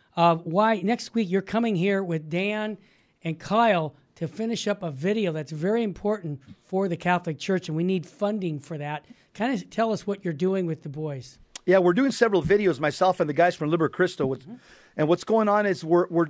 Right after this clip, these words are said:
Speaker 2: we're doing a series of videos where we are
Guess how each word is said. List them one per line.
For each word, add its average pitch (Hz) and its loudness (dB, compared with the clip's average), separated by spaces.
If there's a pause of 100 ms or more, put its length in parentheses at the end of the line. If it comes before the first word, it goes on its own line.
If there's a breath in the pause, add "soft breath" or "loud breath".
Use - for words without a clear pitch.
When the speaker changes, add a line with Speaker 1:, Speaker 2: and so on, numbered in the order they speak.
(100)
Speaker 2:
we're 160 -2
doing 220 0
a 247 2
series 220 -2
of 143 0
videos 151 2 (540 soft breath)
where 165 4
we 190 2
are 160 4